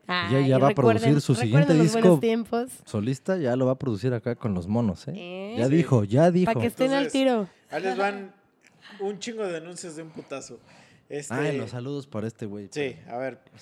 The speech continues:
Speaker 3: pero antes de que los hagas, van, van los anuncios. Escuchen nuestro disco de Dragon Ball, por favor, se los suplico.
Speaker 2: Please.
Speaker 3: Escúchenlo.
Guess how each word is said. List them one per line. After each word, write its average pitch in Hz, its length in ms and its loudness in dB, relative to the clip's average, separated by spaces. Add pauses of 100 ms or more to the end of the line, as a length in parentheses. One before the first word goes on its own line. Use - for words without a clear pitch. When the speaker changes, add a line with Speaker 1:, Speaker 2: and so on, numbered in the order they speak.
(140)
Speaker 3:
pero 139 280 -10
antes 160 420 -6
de 139 180 -10
que - 100 -18
los 143 160 -8
hagas, 190 240 -6
van, 156 260 -4
van 185 160 -2
los 196 140 -8
anuncios. 151 540 -12 (500)
Escuchen 214 500 -8
nuestro 175 280 -8
disco 170 260 -4
de 165 80 -2
Dragon 156 320 -2
Ball, 180 320 -2 (600)
por 151 160 -8
favor, 180 680 4 (160)
se - 140 -14
los 143 140 -14
suplico. 196 800 -10 (160)
Speaker 2:
Please. 208 320 2
Speaker 3:
Escúchenlo. 202 560 -4